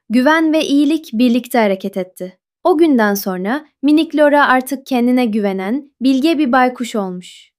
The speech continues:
Baykuş Krallığı'nda her dolunay gecesi çocuk baykuşlara onun hikayesi anlatılırmış. Ve masalın sonunda tüm yavru baykuşlar hep bir ağızdan şöyle dermiş:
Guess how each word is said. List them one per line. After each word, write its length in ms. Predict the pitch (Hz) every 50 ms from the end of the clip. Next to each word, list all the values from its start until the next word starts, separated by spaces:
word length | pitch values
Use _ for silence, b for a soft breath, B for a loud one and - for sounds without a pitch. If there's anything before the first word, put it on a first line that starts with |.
| _ _ - -
Baykuş 460 | 226 269 277 285 - 381 370 - -
Krallığı'nda 760 | - 294 269 247 233 226 220 220 214 208 208 208 202 202 208
her 440 | 208 - - 285 294 330 339 285
dolunay 420 | 269 269 254 277 269 262 247 226 208
gecesi 580 | 202 196 185 190 185 185 - - 262 294 285 _ _ _ _
çocuk 360 | - - 311 269 339 339 -
baykuşlara 640 | 330 311 302 302 294 294 277 - 311 302 302 311 302
onun 260 | 262 277 277 302 294
hikayesi 540 | 294 285 285 - 294 277 277 277 269 269 294
anlatılırmış. 920 | 262 240 220 208 196 - - 190 190 185 180 180 180 - - - - _ _ _ _ _ _ -
Ve 100 | 247 240
masalın 440 | 233 226 226 226 247 233 233 269 294
sonunda 640 | 294 - 285 247 220 202 190 185 190 196 226 254 b b b b _
tüm 300 | - - - 370 370 370
yavru 400 | 349 320 294 285 277 285 311 247
baykuşlar 640 | 247 233 220 214 214 - 208 - - 226 214 202
hep 380 | 196 202 - 294 339 349 - -
bir 120 | 302 277
ağızdan 460 | 254 240 233 233 220 208 247 262 285 294
şöyle 420 | 277 - 277 247 226 220 196 190
dermiş: 580 | 190 185 185 180 175 175 175 - - - -